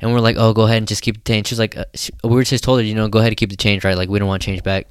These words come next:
It was, like, twenty cents, bruh. And she was like, "Oh my God, really?" <laughs> I'm sorry if you're listening with AirPod or earphones, but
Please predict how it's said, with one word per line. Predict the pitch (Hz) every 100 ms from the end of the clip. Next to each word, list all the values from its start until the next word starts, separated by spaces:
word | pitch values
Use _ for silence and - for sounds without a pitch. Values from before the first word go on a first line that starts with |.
| - - - - - - - - -
It | 117
was, | 98
like, | 90 -
twenty | - 98 90
cents, | 95 85 -
bruh. | 90 90 - _ _ _ - - _ -
And | 117 101 95 92 92 - _ - _ _
she | - 139
was | 131
like, | 139 - _ _ _ _
"Oh | 151
my | 165
God, | 151 147 117
really?" | 110 139 196 190 - _ _ _ _ -
<laughs> | - - - - - - - - - _ _ - - _ 127 123 - - -
I'm | 104 123
sorry | - 107 110
if | 117 104 113
you're | 110 62
listening | 107 107 113 95
with | 98 67
AirPod | 104 - 104 98
or | 104 95 98 -
earphones, | 123 113 - 101 92
but | 98 101 90